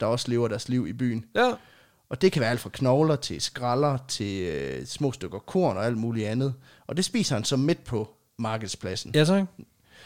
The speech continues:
Speaker 1: På den måde, ja, igen lidt hipster. Original skralder. N-, zero waste. Øhm,
Speaker 2: Meget zero
Speaker 1: ja.
Speaker 2: waste.
Speaker 1: Men det er også meget ualmindeligt i Athen, hvor det anses som, som dårlig skik at spise på markedspladsen.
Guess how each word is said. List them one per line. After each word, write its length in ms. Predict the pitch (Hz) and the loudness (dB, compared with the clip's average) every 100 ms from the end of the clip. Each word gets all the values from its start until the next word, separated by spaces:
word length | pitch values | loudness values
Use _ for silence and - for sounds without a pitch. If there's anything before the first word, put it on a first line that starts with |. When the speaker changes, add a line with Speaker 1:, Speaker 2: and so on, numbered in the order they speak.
| - - _ | -20 -20 _
Speaker 1:
På 60 | - | -2
den 140 | 135 | 2
måde, 200 | 127 127 127 | 4 4 2
ja, 140 | 131 123 - | 0 -2 -6
igen 300 | 113 143 143 | 0 0 2
lidt 160 | 139 | 0
hipster. 280 | 139 143 101 - _ _ _ | 0 -2 -10 -10 _ _ _
Original 340 | - 123 143 127 | -8 -2 -2 -2
skralder. 340 | 131 131 131 127 - _ - - | 0 0 0 -4 -16 _ -18 -6
N-, 240 | 127 - | -6 -4
zero 400 | - 147 143 139 | 0 4 6 6
waste. 320 | 127 131 - - _ - | 4 2 -2 -14 _ -2
Øhm, 460 | 127 127 123 120 | 2 6 6 8
Speaker 2:
Meget 260 | 135 131 170 | 8 10 10
zero 400 | 139 165 143 143 | 8 4 6 6
Speaker 1:
ja. 40 | 143 139 | 6 4
Speaker 2:
waste. 200 | 135 - - - | 4 -2 -16 -8
Speaker 1:
Men 180 | 127 151 | 0 6
det 60 | |
er 40 | 175 | 6
også 120 | 185 | 10
meget 180 | 190 190 | 10 12
ualmindeligt 680 | 175 160 190 196 113 107 - | 10 10 8 6 2 -4 -2
i 120 | 117 | 0
Athen, 440 | 117 117 165 117 104 - _ - - - | 2 4 2 2 -2 -10 _ -20 -20 -12
hvor 120 | - | 0
det 80 | 143 | 4
anses 420 | 147 165 - 156 | 6 6 6 4
som, 440 | 127 143 127 120 113 _ | 4 4 4 4 0 _
som 160 | - 139 | -6 -2
dårlig 340 | 131 165 196 | 4 6 8
skik 440 | 185 - 220 226 - _ | 6 6 2 2 -12 _
at 60 | - | -8
spise 380 | - 156 170 - | 0 2 2 0
på 120 | 131 | -4
markedspladsen. 760 | 117 135 135 - - 101 - | 0 0 0 -6 -8 -8 -10